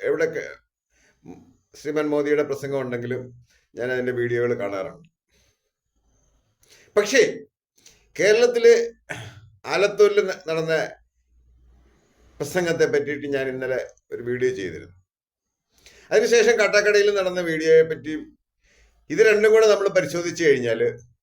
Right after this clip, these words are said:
നമുക്ക് മനസ്സിലാകുന്നത് ശ്രീമാൻ മോദി പറയാൻ ഉദ്ദേശിച്ചതല്ല അവരുടെ പരിവർത്തകന്മാര്, പരിവർത്തനം നടത്തിയവര് പറയുന്നത്. രണ്ടും രണ്ടാണ്. അത്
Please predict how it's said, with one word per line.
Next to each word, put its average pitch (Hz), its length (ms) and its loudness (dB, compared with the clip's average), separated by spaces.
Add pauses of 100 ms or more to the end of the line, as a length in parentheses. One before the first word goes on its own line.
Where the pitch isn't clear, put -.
(100)
നമുക്ക് 214 280 2
മനസ്സിലാകുന്നത് 135 680 -2 (1300)
ശ്രീമാൻ 233 420 4
മോദി 214 340 8
പറയാൻ 196 320 4
ഉദ്ദേശിച്ചതല്ല 170 640 0 (560)
അവരുടെ 143 320 2 (140)
പരിവർത്തകന്മാര്, 139 1080 -2 (920)
പരിവർത്തനം 160 580 -2
നടത്തിയവര് 131 520 -2 (1500)
പറയുന്നത്. 127 460 -4 (540)
രണ്ടും 214 280 2
രണ്ടാണ്. 202 380 2 (1900)
അത് 196 100 4